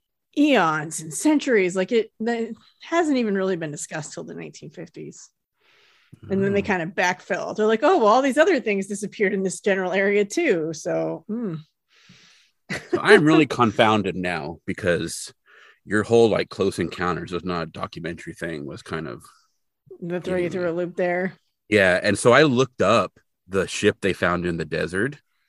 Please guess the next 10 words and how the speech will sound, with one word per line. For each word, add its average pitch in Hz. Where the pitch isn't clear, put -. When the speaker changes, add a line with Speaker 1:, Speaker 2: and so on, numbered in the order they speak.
Speaker 2:
the -
Speaker 1:
Uh-huh. 151
Speaker 2:
Cotopaxi. 98
It's -
a 147
real 95
ship, -
and 87
it 80
disappeared. 98